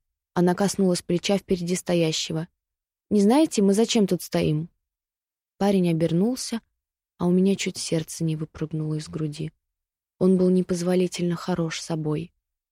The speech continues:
Темные волосы до плеч с одной стороны заправлены за острое ухо, красивое лицо, чуть раскосые глаза цвета льда на озере слез — Тонкий нос с небольшой горбинкой придавал его профилю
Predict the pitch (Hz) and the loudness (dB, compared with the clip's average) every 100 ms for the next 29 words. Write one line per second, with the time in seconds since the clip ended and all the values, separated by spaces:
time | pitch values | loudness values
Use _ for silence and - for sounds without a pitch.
0 | _ _ - 175 165 165 160 156 196 202 | _ _ -4 0 2 4 2 0 0 0
1 | 196 - 175 - 175 175 - 170 160 170 | -2 -4 -4 -2 -2 -2 -2 -4 -2 -4
2 | - 165 160 165 156 160 - 160 160 156 | -4 -6 -4 -2 -4 -4 -4 -2 -2 -2
3 | 160 156 156 156 - - 156 156 156 151 | -4 -2 -2 -4 -6 -6 -4 -2 -4 -6
4 | - - _ _ _ - 165 - 170 156 | -12 -14 _ _ _ -6 -4 -4 -4 -2
5 | 156 151 - - 180 196 - _ _ _ | -2 -2 -6 -6 -2 -2 -6 _ _ _
6 | - 165 - 160 - 165 160 - 165 156 | -10 -10 -4 -4 -4 -4 -4 -4 -6 -2
7 | 165 156 165 185 - 175 170 170 165 165 | -4 -2 -2 -4 -2 -4 -2 -2 -2 -2
8 | 165 160 156 156 156 156 - 156 156 156 | 0 0 -2 -2 -2 -4 -4 -4 -4 -8
9 | - _ _ _ - 156 151 - 151 156 | -16 _ _ _ -2 0 0 -2 0 0
10 | 180 - 190 180 175 - 180 165 170 165 | -2 -2 -2 0 -2 -2 -2 0 0 0
11 | 175 170 165 - 156 151 160 156 151 - | 0 -2 -6 -6 -4 -2 -2 -4 -6 -6
12 | - 185 - 156 151 | -2 -2 -2 -6 -6